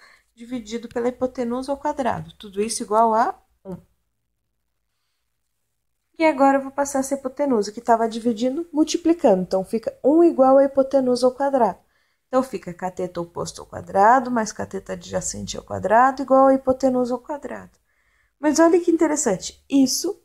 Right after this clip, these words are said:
eu sei o que que é. Esse é o teorema de Pitágoras que a gente viu no começo, que lembra que A ao quadrado igual a B ao quadrado mais C ao quadrado?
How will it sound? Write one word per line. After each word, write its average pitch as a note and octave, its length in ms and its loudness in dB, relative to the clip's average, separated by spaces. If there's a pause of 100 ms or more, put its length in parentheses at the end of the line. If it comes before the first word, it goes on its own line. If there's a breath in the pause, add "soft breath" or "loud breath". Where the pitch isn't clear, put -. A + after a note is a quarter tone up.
eu F#4 140 2
sei C#4+ 220 0
o B3+ 40 -6
que C4+ 160 -8
que F4+ 160 -2
é. E4+ 280 2 (880)
Esse B3+ 320 4
é - 20 4
o B3+ 60 4
teorema C4+ 400 4
de B3 120 -6
Pitágoras C4 580 0
que - 80 -8
a C4+ 40 0
gente C4+ 300 -4
viu C#4 160 -2
no C4+ 100 -4
começo, C#4+ 520 2 (380 soft breath)
que B3+ 120 -2
lembra B3+ 300 4
que A#3 180 -6
A G#3+ 80 6
ao A3 120 4
quadrado G3+ 520 2
igual G3+ 280 4
a G3 60 2
B F#3+ 160 2
ao G3+ 100 4
quadrado G3 520 2
mais F#3 220 -6
C - 120 -4
ao F#3 100 -2
quadrado? A#3 560 2